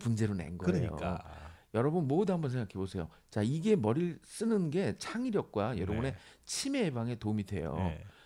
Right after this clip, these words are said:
Speaker 1: 외계인들은 커피를 어디다 놔두나?
Speaker 2: 그렇죠. 힌트 드릴까요?
Speaker 1: 조금만.
Speaker 2: 외계인들이 뭘 타고 다니죠?
Speaker 1: 그래도 기억,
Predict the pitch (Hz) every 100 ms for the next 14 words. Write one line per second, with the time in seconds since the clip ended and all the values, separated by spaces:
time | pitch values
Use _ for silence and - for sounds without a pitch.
0 | - - 101 98 95 90 92 107 240 285
1 | - 190 - - - 160 - 110 - 120
2 | 95 - 67 73 107 - - - 73 -
3 | - 98 _ _ _ - - 185 185 160
4 | 120 - 104 151 _ _ _ _ _ -
5 | - - - 87 - _ _ _ _ _
6 | _ _ - - _ _ _ _ _ _
7 | _ - 131 143 156 147 147 139 147 139
8 | 107 127 123 127 123 117 107 110 104 160
9 | - _ _ _ _ _ _ _ _ _
10 | _ _ _ - - - - 110 104 113